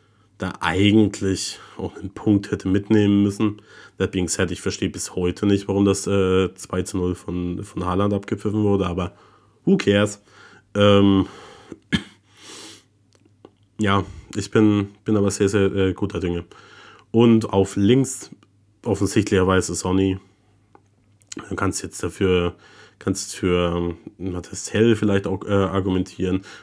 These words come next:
Und Odo Bär, der gegen City auch richtig, richtig gut war. Ähm, das kannst du, äh, kannst du natürlich auch sagen. Ich glaube aber, dass Sonny in den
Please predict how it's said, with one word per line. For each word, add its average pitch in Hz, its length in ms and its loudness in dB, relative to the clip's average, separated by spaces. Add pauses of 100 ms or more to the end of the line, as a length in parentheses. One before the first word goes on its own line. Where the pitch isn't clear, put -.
(100)
Und 92 180 -2 (120)
Odo 98 200 0
Bär, 107 260 6
der 92 260 4
gegen 90 300 -4
City - 260 -8
auch 98 160 -2
richtig, 107 340 2
richtig 101 300 -4
gut 101 220 -4
war. 90 260 -2 (600)
Ähm, 90 560 2 (400)
das - 100 -20
kannst - 220 -6
du, 104 60 0 (120)
äh, 95 300 2
kannst - 220 -8
du 98 40 -4
natürlich 90 240 -2
auch 107 180 2
sagen. 98 460 0 (420)
Ich - 120 -20
glaube 95 320 -2
aber, 87 200 -2
dass 87 200 -2
Sonny 92 480 -2 (180)
in 98 260 4
den 92 460 0